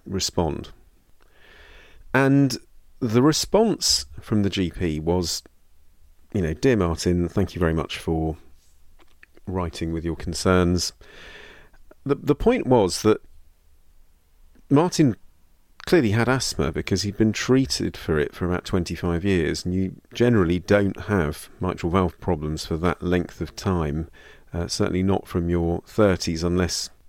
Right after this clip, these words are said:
you've got some kind of congenital heart disease, which probably would have been picked up beforehand. So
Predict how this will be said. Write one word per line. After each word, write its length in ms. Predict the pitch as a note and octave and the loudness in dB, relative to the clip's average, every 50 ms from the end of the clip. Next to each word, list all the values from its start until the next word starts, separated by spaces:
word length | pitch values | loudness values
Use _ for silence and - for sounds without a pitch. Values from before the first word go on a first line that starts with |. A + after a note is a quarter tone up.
| - - | -8 -4
you've 180 | G#2 G2 F2+ | -4 -4 -4
got 200 | - - - - | -4 -6 -6 -4
some 240 | - - G#2+ F#2+ F2+ | 0 0 2 2 2
kind 300 | - - F#2 F2 E2+ E2 | 0 0 0 0 2 2
of 240 | F2 E2+ - - - | 0 0 -2 -4 -8
congenital 640 | - F#2+ F2+ E2+ G2 G#2+ G#2 F#2 - - E2+ E2 | -4 -2 0 2 2 2 2 0 -2 -2 -4 -2
heart 280 | F2 F#2+ F#2 F2+ F2+ - | -2 0 0 -2 -2 -2
disease, 500 | - F2+ D#2+ D#2 D#2 C2 C2 - - - | -4 -4 -4 -2 -4 -4 -6 -6 -8 -6
which 280 | E2+ E2 - - - - | -6 -8 -8 -10 -12 -8
probably 260 | - G#2+ G2+ F#2 F2+ | -6 -6 -4 -4 -4
would 120 | E2 F2 E2 | -4 -2 -4
have 100 | D#2+ - | -4 -4
been 160 | F2 E2 E2 | -6 -6 -6
picked 320 | - - D#2 - - - | -6 -6 -8 -8 -6 -6
up 180 | F2+ - - - | -6 -6 -6 -8
beforehand. 840 | - D#2+ - - - G2 F2 D#2+ D#2+ D#2+ - E2+ D#2+ D#2 C#2+ D2+ D#2+ | -8 -8 -6 0 2 2 2 2 0 -2 -4 -4 -4 -4 -6 -6 -6
So 340 | - - - G2 F#2+ F#2+ | -4 0 2 4 4 4